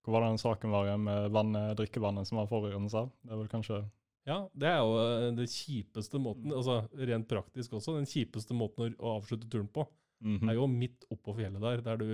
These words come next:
Speaker 2: ikke kommer deg noen sted.
Speaker 1: Ja.
Speaker 2: Fordi du har blitt
Speaker 1: Altså
Speaker 2: matforgifta, eller vannforgifta.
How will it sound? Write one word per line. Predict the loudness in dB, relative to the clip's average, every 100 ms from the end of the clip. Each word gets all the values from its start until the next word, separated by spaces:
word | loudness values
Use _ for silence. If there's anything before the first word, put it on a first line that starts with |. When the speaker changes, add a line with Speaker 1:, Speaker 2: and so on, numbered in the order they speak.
| -2
Speaker 2:
ikke | -4 -8
kommer | -6 -6 -6
deg | -6
noen | -4
sted. | -4 -4 _ _
Speaker 1:
Ja. | -6 -6 _ _ _ _
Speaker 2:
Fordi | -8
du | -4
har | -2
blitt | 0 0
Speaker 1:
Altså | 2 2
Speaker 2:
matforgifta, | 0 -2 -6 -8 -10 -12 _ _
eller | -6
vannforgifta. | -4 -4 -8 -14 -18